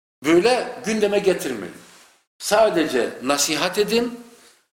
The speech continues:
dua edin ve bazen imamın önüne de geçmeyin.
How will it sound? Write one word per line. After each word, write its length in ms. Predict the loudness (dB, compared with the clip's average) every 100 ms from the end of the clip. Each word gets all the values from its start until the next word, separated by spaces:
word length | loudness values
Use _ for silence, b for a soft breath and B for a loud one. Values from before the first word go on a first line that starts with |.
| _ -4
dua 300 | 2 4 4
edin 380 | 0 -2 -6 -8 -16 -20 b b b _ _ _ -2
ve 480 | 2 2 2 -6 -14 -18 B B B B 0
bazen 340 | 2 4 2
imamın 420 | 0 2 2 2
önüne 280 | 0 0 2
de 60 | 2
geçmeyin. 580 | 2 0 0 -4 -8